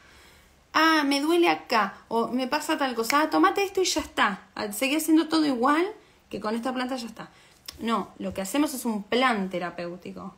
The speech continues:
que comprende todo lo que acabo de decir. Y obviamente que yo hablo de lo emocional también con mis pacientes en un cien por ciento. <laughs> Bien, o sea que comprendemos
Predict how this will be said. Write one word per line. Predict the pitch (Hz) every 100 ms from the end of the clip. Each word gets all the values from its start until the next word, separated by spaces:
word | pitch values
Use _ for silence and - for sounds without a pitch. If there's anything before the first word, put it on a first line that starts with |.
| -
que | 196
comprende | 190 196 196 240 285 285
todo | 262
lo | 269
que | 233
acabo | 196 214 220
de |
decir. | 180 175 185 180
Y | 214 208
obviamente | 214 202 196 202
que | 202
yo | 196 196
hablo | 202
de | 190
lo | 196
emocional | 226 226 247 202
también | 214 202 202
con | 202
mis | 190
pacientes | 185 185 185 185 196 202 - _ _ _ _
en | 196
un | 196
cien | 190 185
por | 180 185
ciento. | 175 196 190 - 214 -
<laughs> | - - _
Bien, | 196 185 214
o | 202
sea | 208
que | 196 190
comprendemos | 196 190 190 196 202 285 302